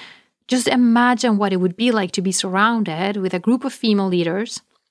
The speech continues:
from all over the world who are committed to become outstanding and who are committed to taking others on the journey to the top. Because that's true leadership, isn't it? It is incredibly inspiring to be around this kind of energy, and the strength in a community like this is unparalleled.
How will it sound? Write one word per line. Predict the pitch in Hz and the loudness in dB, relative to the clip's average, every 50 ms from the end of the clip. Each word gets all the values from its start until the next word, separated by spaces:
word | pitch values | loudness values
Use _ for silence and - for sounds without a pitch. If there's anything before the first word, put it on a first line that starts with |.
| _ _ _ _ _ | _ _ _ _ _
from | - 214 220 240 | -2 2 2 2
all | 294 330 320 | 2 2 0
over | 254 240 | 2 2
the | 202 175 | 0 0
world | 165 170 160 - - 240 247 226 | 0 0 -2 -2 0 -2 0 0
who | 233 247 | 2 0
are | 240 | 0
committed | 240 - 226 233 208 208 233 254 254 208 190 - | 0 0 2 4 4 4 4 2 0 0 -2 -2
to | - | -4
become | 180 180 - - 190 175 | -6 -6 -4 -2 0 0
outstanding | 170 170 - - - - 175 170 170 170 - - - | 0 -2 -4 -6 -6 -6 -6 -6 -6 -8 -8 -8 -4
and | 190 196 | 0 0
who | 202 | 2
are | 202 202 | 2 0
committed | 208 - 226 208 202 233 240 247 226 | 0 2 2 4 4 4 2 0 -4
to | - 214 | -6 -10
taking | - - - 196 190 - 202 202 - | -12 -4 -4 -4 -2 -2 -4 -2 0
others | 220 247 277 277 247 196 180 - | -2 0 2 2 2 0 0 0
on | - 196 | 0 0
the | 190 190 | 0 0
journey | 180 - 208 226 254 262 240 | 0 0 2 2 4 2 2
to | 208 - 190 | 0 0 -4
the | 175 170 | -6 -6
top. | - - - 247 240 - - _ _ _ _ _ _ _ _ _ _ _ | -6 -4 -2 -2 -2 -4 -8 _ _ _ _ _ _ _ _ _ _ _
Because | 214 226 220 208 | -2 -2 0 2
that's | 247 262 269 - - - | 0 0 0 -2 -4 -6
true | - 254 254 | -2 0 2
leadership, | 233 262 269 269 220 180 190 196 - - - | 2 2 2 0 0 -2 -2 -6 -8 -6 -6
isn't | 233 208 220 202 | -4 -2 -2 -2
it? | 202 - 214 - _ _ _ - - - - - - - - - | -2 -6 -10 -14 _ _ _ -20 -18 -18 -16 -16 -18 -20 -8 -2
It | - 208 | 2 2
is | 233 214 | 2 4
incredibly | 254 247 233 - - - - - 269 269 247 277 277 | 2 2 2 0 -2 -4 -4 0 0 0 2 2 2
inspiring | 247 214 - - - 220 233 247 247 247 226 208 196 185 180 | 0 0 0 0 0 0 2 2 2 2 2 2 0 0 -2
to | 196 | -4
be | 190 202 190 | -2 -2 0
around | 180 185 190 196 196 190 | 2 2 2 2 0 0
this | 180 190 190 - | -2 -2 -4 -4
kind | - - 190 185 | -6 -4 -4 -2
of | 180 | -2
energy, | 185 185 185 196 190 180 196 202 196 | 0 0 0 0 0 -2 -4 -8 -6
and | 196 190 | -6 -6
the | 175 - | -6 -6
strength | - - - - _ - 202 175 170 - - - | -8 -10 -12 -14 _ -2 -2 -2 -2 -2 -4 -4
in | - 185 | -4 -4
a | 180 175 | -4 -2
community | - 196 190 214 269 294 247 175 - - | 0 2 4 4 4 4 2 0 -2 -4
like | - - 190 170 | -6 -6 -8 -6
this | - - 175 180 - - | -4 -4 -4 -4 -4 -6
is | 190 175 - 202 | -8 -6 -6 -6
unparalleled. | 190 175 - 202 185 165 175 - - - - - 214 - | -8 -6 -6 -4 -4 -4 -4 -6 -8 -10 -10 -14 -18 -20